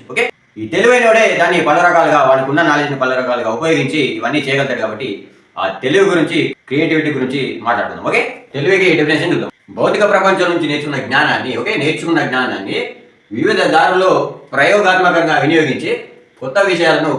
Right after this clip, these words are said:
కనుక్కోవడం, ఫలితం పొందడమే తెలివి. రైట్ అన్న, మరి తెలివికి మంచి చెడుతోటి సంబంధం ఉంటుందా అంటే ఉండదు. ఈ తెలివైనోడు మంచోడు కావచ్చు, చెడ్డోడు కావచ్చు. రైట్, అయితే భూమి మీద కొన్ని జరిగిన అద్భుతాలను మనం చూద్దాం. ఓకే, ఇవి కొన్ని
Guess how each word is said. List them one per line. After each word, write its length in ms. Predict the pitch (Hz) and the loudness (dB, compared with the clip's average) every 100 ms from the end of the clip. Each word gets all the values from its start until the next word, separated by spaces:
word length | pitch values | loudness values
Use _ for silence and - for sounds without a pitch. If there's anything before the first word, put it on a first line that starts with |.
| - | 0
కనుక్కోవడం, 540 | 185 151 147 139 147 110 | 0 0 0 0 -2 -4
ఫలితం 300 | 120 127 139 123 | -6 -6 -4 -4
పొందడమే 420 | 120 113 104 113 101 - - | -4 -4 -4 -4 -6 -10 -10
తెలివి. 220 | - 101 - - _ _ - | -8 -8 -10 -18 _ _ -6
రైట్ 140 | - 165 | 0 2
అన్న, 80 | 226 202 | 2 2
మరి 120 | 190 160 | 2 2
తెలివికి 320 | 156 202 202 170 | 2 0 2 2
మంచి 200 | 139 - 208 - | 0 -2 -2 -2
చెడుతోటి 300 | 170 175 160 | -2 -2 0
సంబంధం 260 | 151 151 147 | 0 2 0
ఉంటుందా 200 | 127 123 | 0 0
అంటే 120 | 120 117 110 | 0 -2 -2
ఉండదు. 220 | 131 98 - - _ _ _ | -2 -4 -8 -20 _ _ _
ఈ 80 | 107 107 | -14 -4
తెలివైనోడు 440 | 151 202 214 214 180 143 | 0 2 4 4 2 2
మంచోడు 280 | 147 190 185 | 2 2 4
కావచ్చు, 280 | 185 185 170 139 - - - | 4 4 2 0 -4 -14 -4
చెడ్డోడు 260 | 170 190 175 | 0 2 4
కావచ్చు. 240 | - - - - _ - | 2 0 -8 -18 _ -8
రైట్, 160 | 127 143 | -2 -2
అయితే 120 | - 180 151 | 0 0 0
భూమి 140 | 190 | 0
మీద 120 | 190 185 170 | 0 0 0
కొన్ని 180 | 175 156 143 | 0 0 0
జరిగిన 220 | 156 170 135 | 0 2 2
అద్భుతాలను 440 | 131 156 160 143 139 | 0 -2 0 0 -2
మనం 100 | 123 131 | -4 -4
చూద్దాం. 200 | 180 185 - - _ | -4 -4 -8 -16 _
ఓకే, 100 | - 196 | -12 -10
ఇవి 100 | 147 156 | -8 -6
కొన్ని 160 | 185 | -4